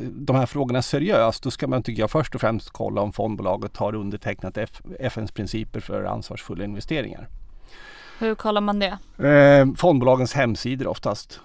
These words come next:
Speaker 1: Eh,
Speaker 2: Mm.
Speaker 1: eh, d-, där publicerar man sånt. Har man undertecknat vill man berätta det.
Speaker 2: Jag förstår det.
Speaker 1: Eh, så då. Det tycker jag är det första man ska göra. Så här. Men numera skiljer sig se-,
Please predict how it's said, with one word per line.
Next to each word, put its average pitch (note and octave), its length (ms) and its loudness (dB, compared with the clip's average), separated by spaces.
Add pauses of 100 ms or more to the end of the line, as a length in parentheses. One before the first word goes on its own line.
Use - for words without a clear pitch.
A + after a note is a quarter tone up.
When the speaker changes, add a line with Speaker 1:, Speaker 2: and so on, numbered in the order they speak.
Speaker 1:
Eh, G#2+ 300 -2
Speaker 2:
Mm. B2+ 260 -6
Speaker 1:
eh, A2+ 400 -6
d-, B2 140 -2
där A#2 300 -6
publicerar A2 540 -4
man G#2+ 160 -2
sånt. G#2 280 -4
Har C#3+ 160 4
man D3 140 2
undertecknat A2+ 480 0
vill G#2 120 -2
man A2 140 0
berätta - 320 0
det. - 100 -10 (320)
Speaker 2:
Jag G3+ 140 -6
förstår - 380 -10 (140)
det. A#2+ 80 -4 (140)
Speaker 1:
Eh, G#2 60 -6
så G2 240 -8
då. G#2 80 -6
Det C#3+ 140 0
tycker D3 240 0
jag A#2 100 4
är A2+ 60 2
det G#2+ 60 0
första - 340 -4
man C3+ 140 -2
ska - 160 -8
göra. F#2 180 -6
Så - 120 -4
här. F#2+ 80 -4
Men C#3 200 0
numera F3 360 4
skiljer C3 340 -2
sig B2+ 180 -2
se-, A#2 200 -6